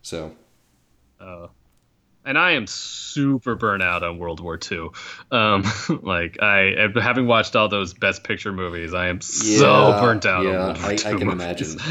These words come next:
Speaker 1: Uh, the,
Speaker 2: Uh,
Speaker 1: the good news is that this more sort of happens to be set in, in World War Two, as, as opposed to being a World
Speaker 2: Mm.
Speaker 1: War Two picture necessarily. Um,
Speaker 2: Mm.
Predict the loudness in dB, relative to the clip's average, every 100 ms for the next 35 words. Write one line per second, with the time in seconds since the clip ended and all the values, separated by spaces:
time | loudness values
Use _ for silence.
0 | -6 -4 -4 -2 2 4 6 6 4 4
1 | 0 0 -2 -2 -6 -4 -8 -6 -6 -6
2 | -8 -12 -14 -6 0 2 0 -4 -6 -4
3 | -4 -6 -6 -4 -4 -8 -12 -12 -14 -12
4 | -10 -10 -12 _ _ -16 -14 -14 -16 _
5 | _ -18 -14 -12 -12 -12 -14 -14 -14 -14
6 | -16 _ _ _ _ _ _ _ _ _
7 | _ _ _ _ -16 -12 -10 -10 -10 -12
8 | -10 -12 -14 _ _ _ -20 -12 -10 -10
9 | -14 -16 -14 -12 -12 -12 -12 -12 -12 -12
10 | -16 -16 -16 -16 -18 _ _ _ _ -20
11 | _ -20 -18 -14 -14 -12 -12 -12 -14 -16
12 | -20 _ _ _ _ _ -12 -10 -10 -14
13 | -20 _ _ _ _ -10 -8 -8